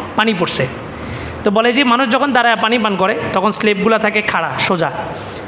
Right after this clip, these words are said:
পানির ফোঁটাটা যায় সরাসরি কিডনির উপরে পড়ে। তাহলে পানি যেহেতু শক্তিশালী বস্তু, কিডনি কী হয়ে যায়? ড্যামেজ হয়ে যায়। আর মানুষ যখন বসে, বসার কারণে স্লেবগুলো এভাবে কাত হয়ে যায়, তখন পানিগুলো স্লেবের উপর থেকে কিডনিতে না পড়ে মূত্রনালীতে চলে যায়।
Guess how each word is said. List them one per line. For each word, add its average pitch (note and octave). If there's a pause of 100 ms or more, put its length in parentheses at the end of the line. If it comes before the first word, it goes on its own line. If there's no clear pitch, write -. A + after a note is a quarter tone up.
(120)
পানির A#3
ফোঁটাটা A#3
যায় A#3+
সরাসরি G#3+
কিডনির F#3
উপরে C#3
পড়ে। A#2+ (600)
তাহলে E3+
পানি F#3+
যেহেতু A#3+
শক্তিশালী B3
বস্তু, A#3+
কিডনি G#3
কী G3+
হয়ে F#3+
যায়? D3 (440)
ড্যামেজ F#3
হয়ে D3
যায়। B2+ (480)
আর F#3
মানুষ A#3
যখন C#4
বসে, F#3+ (280)
বসার G#3+
কারণে C4+
স্লেবগুলো A3+
এভাবে G3
কাত F#3+
হয়ে C#3+
যায়, A#2+ (600)
তখন A3
পানিগুলো B3
স্লেবের A#3+
উপর A#3+
থেকে B3
কিডনিতে A#3+
না A3
পড়ে A#3+
মূত্রনালীতে A#3
চলে D3+
যায়। A#2+